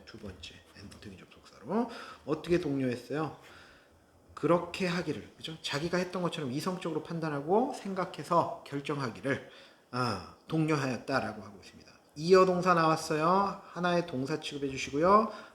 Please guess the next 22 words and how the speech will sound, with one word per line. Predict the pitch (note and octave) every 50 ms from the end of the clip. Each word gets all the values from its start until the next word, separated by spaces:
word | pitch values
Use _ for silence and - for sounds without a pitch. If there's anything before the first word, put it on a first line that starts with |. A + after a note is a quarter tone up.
| - -
방향 | - B2 C3+ C#3+ C#3+ C#3+ C#3
투죠. | - E3+ D#3 D#3 C3 B2+ D3 F3 G3 G3+ - -
To | F#3+
his | F3 F3+ F#3 E3 D#3+
fellow, | - - E3 D#3+ D#3 D#3 C#3+ G#2+ F#2 - - - - - - - - _
그의 | - - B2+ C3 B2+ B2+ B2
제자들에게. | - - A2+ A2 A#2+ A2 A2 A#2 F#2+ - - B2 D3 D#3+ D#3 A#2+ F2 - - - - - _ _ - - - - - _ -
그다음에 | B2+ C#3+ C#3 C3 C#3 D#3 F3 F#3+ G3
왈투스는 | D#3+ A#2+ C3 C#3+ E3 D#3+ - E3 - - D#3 D#3 D3 -
그의 | - C#3+ C#3 C#3+ C#3
제자들에게, | - A#2+ A2+ A#2 B2+ A#2+ A#2+ A2 A2 A2+ D3 F3 F#3 G3 G#3 G3+ - - - -
아, | - A#2 A#2 A2 G#2 G2 -
전수했대요. | - - D#3 E3+ F3+ F3 - F#3 E3+ E3 E3+ - - D#3+ E3 D3+ A#2+ G2+ - - - - - _ _ _ _ B2+
Not | C3 D3+ - - B2
only | A#2+ C3 E3 F#3+ F#3+ F#3+ -
A, | B2 B2+ B2
but | B2+ B2+ A2+
also | A#2 B2 B2 B2 - - C3 B2 A2 - - -
B. | C3+ C3 G#2 - - - _ _
그죠? | _ - D3+ D#3+ E3+ - - -
뭘 | G2+ C3 D3+ D#3
전수했습니까? | E3+ F3 E3 E3+ D#3+ D3+ - - C#3+ D3 D3 - D#3 B2+ G2+